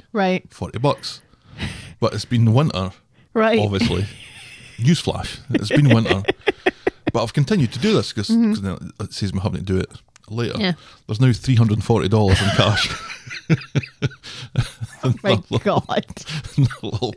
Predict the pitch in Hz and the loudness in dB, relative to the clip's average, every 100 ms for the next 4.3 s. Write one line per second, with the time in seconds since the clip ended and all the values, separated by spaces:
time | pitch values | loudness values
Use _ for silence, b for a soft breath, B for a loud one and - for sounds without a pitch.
0 | 466 123 123 107 - 110 113 117 - - | -2 0 0 -2 -4 -6 -4 -4 -4 -8
1 | - B B B B B B B - B | -8 B B B B B B B -20 B
2 | B B 120 - 143 - 143 220 240 - | B B -8 -6 -8 -2 0 0 -2 2
3 | 151 123 104 - 190 175 - - 131 - | 2 2 -2 0 2 2 0 -2 -2 -2
4 | - 123 104 | 0 2 0